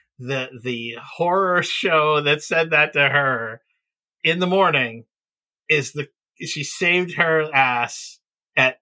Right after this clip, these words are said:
in the afternoon. And I just go, "Wow, that life is funny." And, um, yeah, it's just sort of an amazing moment. So Tracy says, "What here, Boss?"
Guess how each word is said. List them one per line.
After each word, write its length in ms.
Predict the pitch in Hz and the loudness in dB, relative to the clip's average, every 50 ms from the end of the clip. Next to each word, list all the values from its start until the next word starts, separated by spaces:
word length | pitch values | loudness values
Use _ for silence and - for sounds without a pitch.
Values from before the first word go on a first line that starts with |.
| _ - | _ -4
in 140 | 151 143 139 | -2 -2 0
the 100 | 131 127 | 0 2
afternoon. 380 | 123 123 - - 123 120 110 107 | 2 0 0 -2 -4 -6 -4 -4
And 80 | 113 117 | -2 -2
I 80 | 117 | -2
just 140 | 113 - - | -2 -2 -4
go, 120 | 123 120 | -4 -6
"Wow, 400 | 117 127 131 - 147 139 127 131 | -6 -6 -4 -2 0 0 0 0
that 260 | 139 147 143 139 139 - _ _ _ _ _ - | 0 0 -2 -2 -4 -8 _ _ _ _ _ -2
life 260 | 135 151 165 151 143 | 2 2 2 2 2
is 100 | 135 - | -4 -6
funny." 360 | - 127 117 101 95 90 - _ | -4 -6 -6 -6 -8 -12 -4 _
And, 300 | 123 123 120 117 113 113 | 2 2 2 2 0 -2
um, 460 | 113 110 107 107 104 107 104 101 98 - _ _ _ _ _ | -2 -4 -4 -4 -6 -8 -10 -10 -14 -16 _ _ _ _ _
yeah, 220 | 139 120 92 - - - | 0 0 0 -2 -4 -6
it's 100 | 123 139 | -2 -2
just 160 | 143 - - | -2 0 0
sort 140 | 135 120 117 | 2 2 2
of 80 | 113 | 0
an 80 | 107 110 | 0 -4
amazing 360 | 110 107 107 98 107 110 104 | -6 -6 -6 -6 -8 -10 -12
moment. 340 | 101 98 98 95 95 - _ _ _ _ _ _ _ _ _ _ _ | -10 -10 -10 -12 -14 -16 _ _ _ _ _ _ _ _ _ _ _
So 300 | _ - 160 147 147 147 147 | _ 0 0 2 2 0 0
Tracy 300 | - 190 190 156 175 147 | 0 0 0 0 -2 -4
says, 200 | - 156 135 - | -4 -4 -2 0
"What 180 | 151 147 135 | 0 0 2
here, 120 | 147 143 139 | 0 0 0
Boss?" 420 | 143 139 135 139 - - - | 0 0 0 -2 -6 -14 -18